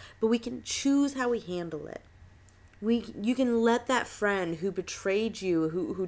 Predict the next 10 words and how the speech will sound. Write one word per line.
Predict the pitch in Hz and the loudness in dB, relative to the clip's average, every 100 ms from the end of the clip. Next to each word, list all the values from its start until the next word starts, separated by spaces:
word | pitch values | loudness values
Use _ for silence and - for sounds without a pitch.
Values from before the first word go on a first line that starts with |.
| - | -6
tore | - 226 254 | -6 4 4
you | 254 233 233 | 4 0 0
apart, | 226 - 233 226 185 - - - | -2 -2 0 0 0 -4 -20 -12
who | - 208 | -6 -6
hurt | - - 269 277 - | -6 4 6 6 0
you, | 196 170 143 156 185 - - - - - - - - - - - - - - - - - - - - - - - - | -2 0 0 -4 -8 -12 -20 -20 -20 -20 -20 -16 -12 -12 -12 -16 -14 -14 -14 -18 -18 -20 -20 -20 -20 -16 -6 2 2
corrupt | - 151 143 147 151 - | 2 -6 -2 -2 -2 -8
you, | 175 185 208 240 - - - - - - - - - - - - - - - - - | -4 -4 -6 -12 -18 -20 -20 -20 -20 -20 -20 -20 -20 -20 -20 -20 -20 -20 -20 -20 -20
poison | - 156 160 175 185 196 | -6 0 2 2 -2 -4
you | 202 208 233 254 | -2 0 0 0